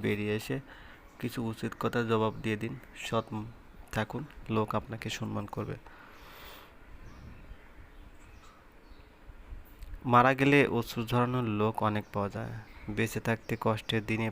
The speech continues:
পাশে দাঁড়ানোর মতো মানুষ পাওয়া সত্যি ভাগ্যের ব্যাপার। কাউকে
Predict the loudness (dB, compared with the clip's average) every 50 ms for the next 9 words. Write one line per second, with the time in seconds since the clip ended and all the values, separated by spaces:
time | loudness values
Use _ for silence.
0 | 0 0 0 0 -2 -4 0 2 2 4 4 2 0 0 -2 -4 -4 -4 -6 -6
1 | -6 -10 -10 -6 -2 -2 -2 -2 -2 -4 -6 -4 -4 -4 -2 -4 -6 -6 -4 -6
2 | -6 -4 -2 -4 -4 -4 -6 -6 -6 -6 -6 -6 -8 -8 -8 -10 -14 -18 -20 -20
3 | -20 -18 -18 -18 -18 -18 -20 -20 -20 -20 -20 -20 -18 -16 -16 -16 -16 -18 -18 -20
4 | -20 -20 -20 -20 -12 0 4 6 6 6 6 2